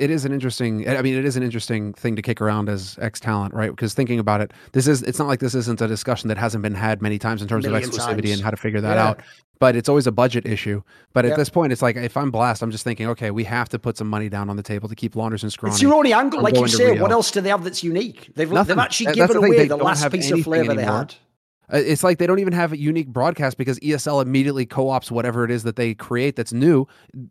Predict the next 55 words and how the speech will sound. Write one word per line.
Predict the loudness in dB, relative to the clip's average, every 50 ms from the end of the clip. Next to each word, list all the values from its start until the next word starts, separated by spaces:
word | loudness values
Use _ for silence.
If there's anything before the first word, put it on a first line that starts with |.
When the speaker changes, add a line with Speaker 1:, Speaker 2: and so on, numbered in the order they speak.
| _ _ -2
Speaker 1:
Two | 0 2 4
weeks | 4 2 2 2 2
later, | 2 4 4 2
E | 2 0
S | -2 0
L | 0 -2
have | 0
done | 0 -2
the | -2 -2
same | -2 -2 -2
for | -2 -2
their | -2 -2 -2
broadcast. | -2 -2 -4 -4 -6 -10 -10 -10 -12 -16 _ _ _ _ _ _ _ _ -8
Speaker 2:
By | -8 -6
the | -2
way, | 0 4
Speaker 1:
So | 4
Speaker 2:
here's | 4 4 4
Speaker 1:
you | 2
Speaker 2:
the | 2
Speaker 1:
don't, | 2 2 2
Speaker 2:
edgy | 0 -2
Speaker 1:
you | -2
Speaker 2:
joke. | 0 2 2 2 2 0 -4 -8 -8 -2
What | -2 -2 0 0
Blast | 0 0 0 0 -2 -4
should | -4 -4 -2 0
obviously | 0 0 0 -2 -6 -6 -8 -10
do | -8 -8 -8 -8 -8 -10 -14
is | -10 -8
invest | -8 -6 -6 -6 -6 -6 -8 -8 -6
loads | -4 -2 2 4 4 4 4 4 2 0
of | -2 -2 0
money | 0 0 0 0 0 0
in | 0 -2
a | -4
huge | -6 -6 -4 2 4 4 4 4 0 -4 -6 -8
female | -6 -4 -4 -4 -2 -2 0 0 0 0
C | -2 -2 -4 -4
S | -4 -4
G | -2 -2
O | 0 0
league | 0 -2 -4 -6 -8
because | -10 -10 -6
diversity | -4 -4 -4 -2 -2 -2 -2 -4 -4 -8 -8
is | -6
our | -4 -4 -6
strength. | -6 -6 -6 -8 -8 -8
So | -12 -14
just | -12 -10 -10
make | -10 -6
the | -4 -4
whole | -4 -4
brand | -4 -4 -4 -4 -4 -8
stronger. | -8 -8 -8 -8 -8 -12 -14 -18